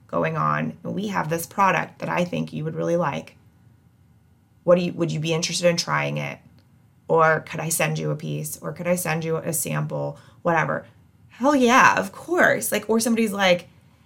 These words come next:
"Hey, I get it if you're not interested. What do you think about this?"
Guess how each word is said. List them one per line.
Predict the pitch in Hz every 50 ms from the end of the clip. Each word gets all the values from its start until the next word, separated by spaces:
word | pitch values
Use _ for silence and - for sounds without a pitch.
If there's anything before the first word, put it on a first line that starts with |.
| _ _
"Hey, | - 226 247 233 214 180 160 170 - - - - - _ _ _ _ _ _ _ _ _ _ _ _ _ _ _ _ _ _ -
I | 226 220
get | 196 226 220
it | 214 202
if | 202 196
you're | 190 190
not | 185 185 185 180 180 175
interested. | 175 175 175 - 180 - - 185 180 170 165 - -
What | - 160 180 175
do | 180
you | 190 175
think | 180 175 175 175
about | 170 160 165 160 - -
this?" | - 156 139 - - - - -